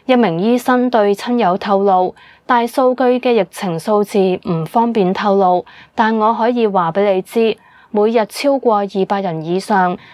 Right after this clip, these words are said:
而且百分之三十係無症狀感染者。」呢名醫生仲話：「廣州、佛山嘅疫情好嚴重，多個區域已被封閉。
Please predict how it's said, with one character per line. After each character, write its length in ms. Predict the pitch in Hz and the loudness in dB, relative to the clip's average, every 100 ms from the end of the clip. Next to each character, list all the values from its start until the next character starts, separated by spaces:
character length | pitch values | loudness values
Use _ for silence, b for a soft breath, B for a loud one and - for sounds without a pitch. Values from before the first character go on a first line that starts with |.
| B - | B 0
而 120 | 196 | 0
且 240 | 180 208 226 | 2 2 4
百 140 | 220 | 2
分 160 | 214 202 | 2 0
之 120 | 262 | -2
三 300 | - 285 285 | -2 0 2
十 100 | 240 | 2
係 360 | 180 - 196 185 | 0 -2 -2 0
無 220 | 185 160 | 0 -2
症 240 | 156 202 | -2 -2
狀 300 | 202 185 170 | 0 0 0
感 200 | 180 170 | -4 -2
染 200 | 202 196 | 2 2
者。」 100 | 185 170 170 - B B B B B | 2 0 0 -2 B B B B B
呢 140 | 302 | 0
名 240 | 269 170 | 2 0
醫 120 | 190 247 | 0 0
生 300 | 254 247 247 | 0 0 2
仲 240 | 202 180 | 2 2
話： 260 | 180 175 170 B B - | 4 2 0 B B 0
「廣 240 | 180 208 | 2 2
州、 240 | 226 269 | 0 0
佛 180 | 269 220 | 0 -2
山 380 | 180 240 240 240 | -2 -4 -4 0
嘅 160 | 226 180 | 2 2
疫 100 | 180 | 0
情 320 | - 196 165 | -4 -4 -4
好 160 | 160 180 | 0 2
嚴 300 | 226 208 160 | 2 2 -2
重， 320 | 160 180 180 - B B B | 0 2 2 -4 B B B
多 220 | 294 294 | 0 2
個 140 | 233 | 2
區 220 | 202 247 240 | 0 0 2
域 180 | 226 185 | 2 -2
已 140 | - 185 | 0 0
被 200 | 180 165 | 2 -2
封 320 | - 202 202 | 0 0 2
閉。 320 | 190 180 180 | 2 2 0